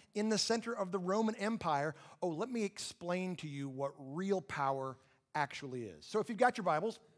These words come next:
we're just gonna do a very quick introduction this morning. Please turn to the book of Ephesians, chapter one, beginning in verse one.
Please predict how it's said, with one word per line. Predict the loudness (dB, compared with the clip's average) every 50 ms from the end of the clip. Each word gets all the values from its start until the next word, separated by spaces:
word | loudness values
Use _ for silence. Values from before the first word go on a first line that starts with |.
| _ _ _ _ _ _ _ -20 -10 _
we're | -6 -6
just | -6 -2 -2
gonna | 0 0 2
do | 2 2
a | 2 2
very | 0 0 0 -2
quick | -2 0 0 0 0 0 -4
introduction | -4 -4 -4 -2 0 0 -2 -2 -4 -8
this | -8 -8 -6
morning. | -6 -4 -6 -6 -8 -14 -20 -20 -20 _ 2
Please | 2 2 2
turn | 2 2 0 0 2
to | 0
the | 0 0
book | -2 -2 -2
of | -4 -4
Ephesians, | -6 -2 0 0 0 2 0 0 0 -2 -2 -2 -6 -10 -16 _ _ _ _ _ _
chapter | -4 2 4 4 4 4 2 -2
one, | -2 0 2 2 2 0 0 -4 -6 -10 -18 _ _ _ _ _ _ _ _ _ -20 -20 _ -8
beginning | -4 -2 -2 0 0 -2
in | -2 -2
verse | -2 -4 -4 -4
one. | -4 -4 -6 -6 -6